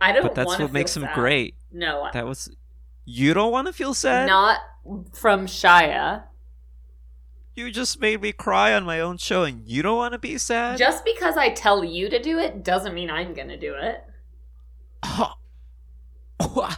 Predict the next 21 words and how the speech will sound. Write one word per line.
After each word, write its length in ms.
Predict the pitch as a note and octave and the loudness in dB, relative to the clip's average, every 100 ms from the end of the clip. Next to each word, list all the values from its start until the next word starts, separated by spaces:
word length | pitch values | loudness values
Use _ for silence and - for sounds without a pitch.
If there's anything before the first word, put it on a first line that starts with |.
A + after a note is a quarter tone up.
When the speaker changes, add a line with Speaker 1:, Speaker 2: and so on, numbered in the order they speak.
| - - - - - | -12 -20 -20 -20 -8
Speaker 2:
what's 240 | F4 A3+ - | -4 -4 -2
going 240 | G#3 F#3 | -4 0
on 180 | G3 A3 | 0 0
here? 240 | G#3 C#3 - | 0 0 2
Speaker 1:
Listen 440 | C#4 G4 E4+ D#4+ | 2 0 -4 4
as 200 | A3+ A#3 | 8 8
I 120 | A#3+ A3+ | 8 4
say, 560 | - A#3 G3+ F#3+ F#3 | 4 4 4 4 0
don't 280 | E3 G3 G3 | -2 -2 0
listen 320 | G3+ G3 G3 | -4 -4 -4
as 180 | E3+ E3+ | -4 0
I 120 | E3+ D#3+ | 0 -2
do. 440 | D#3+ D3+ C3 - - - - - - - - - - - - - - - - - - - - | -6 -10 -10 -14 -20 -20 -20 -20 -20 -20 -20 -20 -20 -20 -20 -20 -20 -20 -20 -20 -20 -20 -6
Speaker 2:
Yes, 220 | B2+ B2+ | -4 -2
master. 400 | A#2 A2+ A#2+ A2 - - | -4 -4 -6 -8 -10 -14
Speaker 1:
Mm-hmm. 1600 | E3+ D#3+ G4 C5+ - - - - - - - - - - - G3+ | -14 -12 -12 -12 -14 -20 -20 -20 -20 -20 -20 -20 -20 -20 -8 -2
Um, 480 | G3 F#3+ F#3+ F3+ - | 0 -2 -6 -10 -14
Shia 520 | - - B3 D4 F4 F4 | -16 -2 0 0 -2 -4
was 140 | D4 | -4
in 120 | A#3 | -4
iRobot? 720 | E3 D#3+ F#3 B3 C4 D4+ E4+ | -4 -4 -4 -6 -4 -6 -6